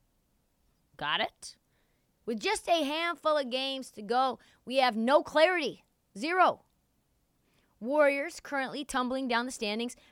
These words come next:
Man, they suck right now, our Dubs. What is going on? They threw up all over themselves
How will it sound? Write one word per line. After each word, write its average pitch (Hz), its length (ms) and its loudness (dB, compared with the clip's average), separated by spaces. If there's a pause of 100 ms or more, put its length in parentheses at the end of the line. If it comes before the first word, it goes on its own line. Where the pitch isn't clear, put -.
Man, 208 360 0
they 156 120 -8
suck - 320 -14
right - 160 -18
now, 113 200 -16
our 123 120 -14
Dubs. - 340 -20 (220)
What 226 280 2
is 170 140 -8
going - 360 -14
on? 92 220 -20 (280)
They 330 440 2 (460)
threw 302 300 -4
up 190 320 -2 (440)
all 311 440 8
over 262 120 -2
themselves 180 640 -6